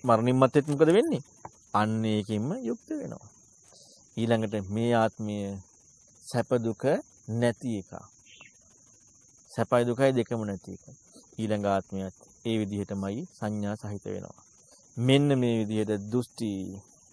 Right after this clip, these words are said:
දාසයක් හට ගන්නවා. කුමක් මුල් කරගෙනද? අනාගතය මුල් කරගෙන සංඤී වෙනවා. මරණින් මත්තේ ආත්මය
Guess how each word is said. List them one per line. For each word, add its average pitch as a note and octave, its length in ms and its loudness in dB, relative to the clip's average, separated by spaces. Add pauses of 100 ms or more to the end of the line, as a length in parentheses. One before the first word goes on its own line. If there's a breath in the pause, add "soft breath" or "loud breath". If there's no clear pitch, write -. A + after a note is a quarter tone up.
(1040)
දාසයක් C#3 880 8
හට G#2 220 -4
ගන්නවා. G2 480 -2
කුමක් C3+ 360 2
මුල් C#3 220 -4
කරගෙනද? C#3 480 -2 (840)
අනාගතය C3 600 4
මුල් B2+ 220 2
කරගෙන G2 420 -2 (440)
සංඤී D#3+ 640 4
වෙනවා. A2+ 520 6
මරණින් A#2 420 2
මත්තේ G#2+ 500 -4 (180)
ආත්මය A2 460 2